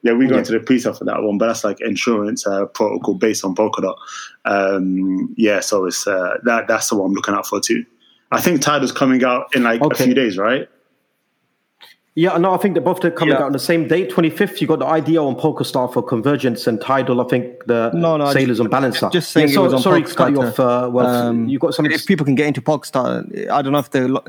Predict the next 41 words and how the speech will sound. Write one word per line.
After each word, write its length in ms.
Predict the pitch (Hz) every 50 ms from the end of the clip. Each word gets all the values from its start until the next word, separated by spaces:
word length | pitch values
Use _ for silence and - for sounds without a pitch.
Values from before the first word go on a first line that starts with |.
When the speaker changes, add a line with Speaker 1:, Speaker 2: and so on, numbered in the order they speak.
| - - - _ _ _
Speaker 3:
if 120 | - 120 -
the 80 | 135 127
whitelist 180 | 131 139 127
Speaker 2:
Okay. 80 | 123 -
Speaker 3:
is 160 | 104 104 -
closed 300 | - - 143 139 123 110
now. 200 | 120 113 113 113 113
Maybe 320 | 120 131 127 117 120 120
it 60 | 123 123
is. 180 | 110 - -
I'm 160 | 113 120 123
not 180 | 123 120 - -
too 140 | - - 117
sure 180 | - - 131
about 160 | 123 117 117 113
that, 220 | 120 120 113 -
but 160 | 131 127 - - _ _ _ _ _ _ _ _ _ _
yeah, 160 | - 131 127 123
that 180 | 135 156 147
they're 140 | 143 165 165
gonna, 160 | 151 143 135
I, 300 | 131 139 143 143 143 143
I, 80 | 127 127
I 160 | - 139 143
agree 240 | 139 131 113 139 151
with 200 | 139 131 123 110
the 160 | 120 123 123 117
Decode. 420 | 107 135 127 - - 135 127 120 123
I 120 | 127 123
think, 300 | - 135 123 113 - -
uh, 300 | 123 120 117 117 117 117 113 113 - -
the, 280 | - - - 104 104 101 -
the, 260 | 123 123 123 139 139
the, 240 | 131 127 139 131 131
those 180 | 139 151 151
projects 300 | - - 151 127 123 -
are 20 | 123
gonna 140 | 123 123 120
be 100 | 120 117
big. 260 | 104 127 127 120 - _ _ _ _ -
Speaker 2:
Okay, 360 | 139 143 - 143 107 87 -